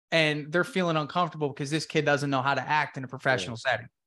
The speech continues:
Speaker 1: Right
Speaker 2: Where's
Speaker 1: then
Speaker 2: your
Speaker 1: and there.
Speaker 2: decorum? Where's your decorum at? Like, you should know, like, "Hey,
Speaker 1: And
Speaker 2: bro,
Speaker 1: four,
Speaker 2: like,
Speaker 1: right?
Speaker 2: come
Speaker 1: So,
Speaker 2: on."
Speaker 1: so here's the deal. What I, what, because I did the process, I, in my head, and this kid, the second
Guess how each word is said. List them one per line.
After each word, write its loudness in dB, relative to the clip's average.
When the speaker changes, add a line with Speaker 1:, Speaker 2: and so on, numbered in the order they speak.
Speaker 1:
Right 8
Speaker 2:
Where's 4
Speaker 1:
then 6
Speaker 2:
your 2
Speaker 1:
and 0
there. 2
Speaker 2:
decorum? 4
Where's 6
your 4
decorum 2
at? 0
Like, -4
you -8
should 0
know, 2
like, 0
"Hey, 0
Speaker 1:
And 4
Speaker 2:
bro, 0
Speaker 1:
four, 0
Speaker 2:
like, -4
Speaker 1:
right? 4
Speaker 2:
come -8
Speaker 1:
So, 0
Speaker 2:
on." -2
Speaker 1:
so 4
here's 2
the 0
deal. 4
What 4
I, 4
what, -4
because 4
I 2
did 2
the 0
process, 0
I, 8
in 4
my 8
head, 6
and 2
this 2
kid, 2
the 0
second 4